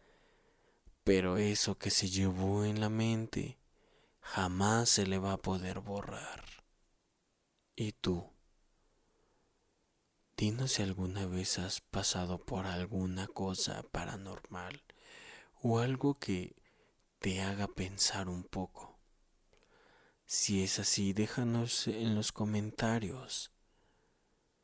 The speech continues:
y con gusto podremos hablarlo. O puedes mandarlo por Facebook.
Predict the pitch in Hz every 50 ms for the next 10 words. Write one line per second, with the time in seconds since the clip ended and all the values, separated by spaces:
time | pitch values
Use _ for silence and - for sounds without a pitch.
0 | _ _ _ _ _ _ _ _ _ _ _ _ _ _ _ _ _ _ _ -
1 | - 120 117 107 - - 101 92 90 90 85 98 92 101 113 113 - - - -
2 | 104 - - - 101 95 95 92 92 90 90 90 95 - - 87 87 90 92 87
3 | 87 92 98 - - - - - - - - _ _ _ _ _ _ _ _ _
4 | _ _ _ _ _ _ _ _ _ _ _ _ _ _ _ _ _ _ _ _
5 | _ _ _ _ _ _ _ _ _ _ _ _ _ _ _ _ _ _ _ _
6 | _ _ _ _ _ _ _ _ _ _ _ _ _ _ _ _ _ _ _ _
7 | _ _ _ _ _ _ _ _ _ _ _ _ _ _ _ _ _ _ _ _
8 | _ _ _ _ _ _ _ _ _ _ - - 156 127 - - - 107 101 98
9 | 101 104 95 - - - 95 92 90 92 92 92 107 113 123 127 - 120 120 123
10 | 127 127 - - - - 92 90 92 95 - 143 - - - - - - - -
11 | 123 127 127 - - - - - _ - -